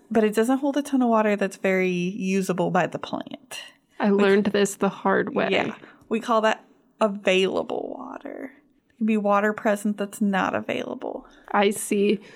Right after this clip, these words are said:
Speaker 2: So clay soils don't have a lot of available water.
Speaker 1: But they have a lot present.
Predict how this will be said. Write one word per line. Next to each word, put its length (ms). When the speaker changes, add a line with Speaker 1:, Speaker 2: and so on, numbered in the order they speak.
Speaker 2:
So 520
clay 760
soils 800
don't 260
have 120
a 40
lot 320
of 100
available 640
water. 460
Speaker 1:
But 120
they 80
have 200
a 60
lot 300
present. 680